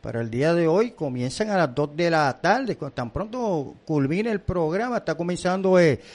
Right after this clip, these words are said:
New Orleans contra Dallas a las dos P M. Eh, hoy Dallas jugando para quince y seis. Bueno, nuestro J J Barea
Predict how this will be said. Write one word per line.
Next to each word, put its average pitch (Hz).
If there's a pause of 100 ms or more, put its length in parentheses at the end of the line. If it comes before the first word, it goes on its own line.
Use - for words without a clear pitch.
(280)
New 151
Orleans 185
contra 170
Dallas 208
a 160
las 131
dos 156
P 185
M. 214 (300)
Eh, 127
hoy 147
Dallas 165
jugando 165
para 190
quince 202
y 175
seis. 214 (380)
Bueno, 165 (420)
nuestro 151
J 147
J 185
Barea 190